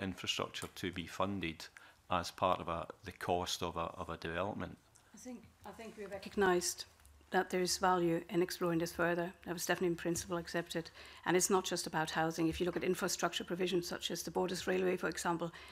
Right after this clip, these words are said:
Speaker 2: that kind of yield that you see there, the uplift. So I think it's something that needs to be looked at in much more detail. But I think there's, it fits in very well with the land reform. And that's the other thing that we found in terms of the two thousand six Act and what we're seeing now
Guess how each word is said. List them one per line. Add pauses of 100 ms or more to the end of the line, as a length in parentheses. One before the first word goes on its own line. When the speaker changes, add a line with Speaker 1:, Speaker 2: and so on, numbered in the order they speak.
(120)
Speaker 2:
that
kind
of (320)
yield
that
you
see
there,
the
uplift.
So (520)
I
think
it's
something
that
needs
to
be
looked
at (260)
in
much
more
detail.
But
I
think
there's, (340)
it
fits
in
very
well
with
the
land
reform. (300)
And
that's
the
other
thing
that
we
found (200)
in
terms
of
the
two
thousand
six
Act
and
what
we're
seeing
now